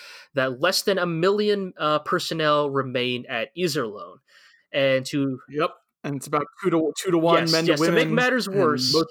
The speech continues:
Speaker 2: of the women are
Speaker 1: yes,
Speaker 2: already married
Speaker 1: yes,
Speaker 2: with
Speaker 1: to make matters
Speaker 2: families.
Speaker 1: worse, uh, Iserlohn does not have a reliable way to replenish its, uh, population, so to
Speaker 2: Right.
Speaker 1: speak.
Speaker 2: So, like, if, which is important not because Poplin wants to bang a lot of ladies,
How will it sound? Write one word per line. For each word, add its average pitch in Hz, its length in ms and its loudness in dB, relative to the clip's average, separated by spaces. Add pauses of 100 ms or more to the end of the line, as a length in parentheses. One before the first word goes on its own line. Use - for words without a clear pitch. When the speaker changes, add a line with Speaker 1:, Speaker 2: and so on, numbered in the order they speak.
Speaker 2:
of 160 80 2
the 151 120 0
women 160 280 0
are 151 160 2
Speaker 1:
yes, 151 180 4
Speaker 2:
already 151 260 4
married 139 440 2
Speaker 1:
yes, 117 160 -2
Speaker 2:
with 131 120 -2
Speaker 1:
to 151 40 -4
make 208 160 2
matters 135 320 4
Speaker 2:
families. 135 120 2
Speaker 1:
worse, 160 420 0
uh, 139 340 2 (460)
Iserlohn 202 500 2
does 185 160 0
not 175 260 0
have 185 260 0
a 180 100 2
reliable 151 680 0
way 139 260 2
to 143 180 -6
replenish 135 800 -2
its, 143 360 -2
uh, 127 180 -2
population, 135 720 -2
so 180 240 -2
to 180 120 -4
Speaker 2:
Right. 127 100 0 (180)
Speaker 1:
speak. - 140 -20 (400)
Speaker 2:
So, 160 120 -6
like, 139 140 2 (140)
if, 160 120 -6 (640)
which - 380 -6 (220)
is 175 200 0
important 190 580 -2
not 165 320 0
because 156 560 0
Poplin 160 480 0
wants 151 220 -2
to 151 80 -6
bang 147 340 0
a 139 60 2
lot 139 160 2
of 139 80 -2
ladies, 139 640 2